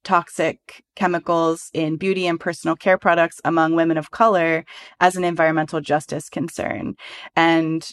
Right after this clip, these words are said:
she helped develop a framework called the Environmental Injustice of Beauty.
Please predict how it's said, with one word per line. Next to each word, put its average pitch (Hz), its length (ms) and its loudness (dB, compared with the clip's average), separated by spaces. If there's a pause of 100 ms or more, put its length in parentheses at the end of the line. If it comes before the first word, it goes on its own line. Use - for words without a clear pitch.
she - 220 -2
helped 196 220 2
develop 175 340 2
a 165 80 -4
framework 160 720 -2
called 151 500 2
the 165 180 0
Environmental 160 600 0
Injustice 147 760 -2
of 151 220 -6
Beauty. 143 480 -2